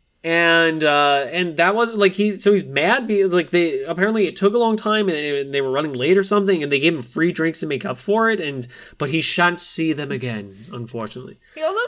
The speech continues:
Speaker 2: doesn't mention how big their party was. Like,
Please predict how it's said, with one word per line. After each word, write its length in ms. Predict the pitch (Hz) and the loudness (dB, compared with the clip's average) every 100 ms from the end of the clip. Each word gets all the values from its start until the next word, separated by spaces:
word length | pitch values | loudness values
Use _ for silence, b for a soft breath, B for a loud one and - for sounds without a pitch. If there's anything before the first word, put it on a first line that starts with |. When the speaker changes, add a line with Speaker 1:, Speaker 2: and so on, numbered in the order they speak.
| 330 | -6
Speaker 2:
doesn't 260 | 339 339 | -10 -8
mention 380 | 277 302 330 320 | -6 -6 -6 -10
how 240 | 262 254 | -4 -4
big 340 | 247 208 226 226 | -2 -2 -2 -4
their 160 | 226 | -8
party 460 | 196 - 180 202 269 | -8 -10 -8 -8 -8
was. 360 | 302 311 320 311 | -4 -2 -2 -2
Like, 280 | 269 - | -4 -4